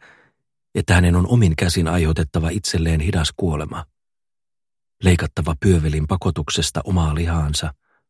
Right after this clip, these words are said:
pala palalta. Joka kirje, jonka kirjoitin, jokainen salakielellä kirjoitettu viesti, jonka lähetin näinä viime päivinä, oli pois leikattu viipalle minun elävää lihaani.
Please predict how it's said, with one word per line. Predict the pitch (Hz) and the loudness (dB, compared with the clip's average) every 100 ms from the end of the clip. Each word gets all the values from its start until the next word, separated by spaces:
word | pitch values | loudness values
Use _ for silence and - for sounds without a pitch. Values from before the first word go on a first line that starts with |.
| _ | _
pala | - 92 78 | 0 2 2
palalta. | 85 76 - - - - _ _ _ _ _ _ _ _ _ _ _ _ _ _ _ _ | -2 -4 -6 -12 -14 -16 _ _ _ _ _ _ _ _ _ _ _ _ _ _ _ _
Joka | 127 143 143 | 4 4 4
kirje, | 151 123 | 6 6
jonka | 87 82 82 76 | 4 2 0 0
kirjoitin, | 113 95 80 73 - 73 71 _ _ _ _ _ | 2 2 2 0 -2 -4 -8 _ _ _ _ _
jokainen | 104 101 95 90 | 4 6 6 6
salakielellä | 104 98 82 87 82 80 | 6 4 4 2 2 0
kirjoitettu | 80 87 85 80 - 82 | -2 0 0 -2 -4 0
viesti, | 107 98 - 80 | 2 2 0 -2
jonka | 76 78 | -2 -2
lähetin | 87 85 80 80 | 0 0 0 -2
näinä | 80 80 | 0 -2
viime | 101 87 73 | 0 -2 -2
päivinä, | 87 82 73 73 69 - _ _ _ _ _ _ | -2 -2 -2 -6 -10 -14 _ _ _ _ _ _
oli | 101 87 | -2 0
pois | 113 107 - | 2 2 2
leikattu | 82 82 - 85 | 0 -2 -4 -2
viipalle | 101 92 80 78 | 0 0 0 0
minun | 78 87 82 | 0 0 0
elävää | 92 92 78 76 76 | 0 0 0 0 0
lihaani. | 76 67 - - | -2 -4 -10 -16